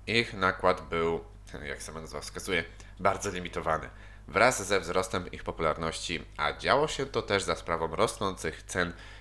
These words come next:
i ich dotychczas wydanych gier na rynku wtórnym, kupienie u nich gry okazywało się prawie niemożliwe. Nakłady wyczerpywane były w minutę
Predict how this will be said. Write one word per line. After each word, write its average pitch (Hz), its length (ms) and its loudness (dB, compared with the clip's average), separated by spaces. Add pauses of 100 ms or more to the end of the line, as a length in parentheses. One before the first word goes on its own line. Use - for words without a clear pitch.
(120)
i 90 180 -2
ich - 240 -6 (200)
dotychczas 92 720 2 (140)
wydanych 85 680 2
gier - 240 0
na 78 100 -4
rynku 76 260 -6
wtórnym, 87 440 0 (540)
kupienie 139 480 2
u 98 100 -6
nich 90 280 -4
gry 90 320 4 (260)
okazywało 95 600 4
się - 180 -2 (300)
prawie 92 520 4
niemożliwe. 71 840 -4 (600)
Nakłady 147 400 2
wyczerpywane 120 600 2
były 101 320 6 (300)
w 92 180 -8
minutę 117 680 2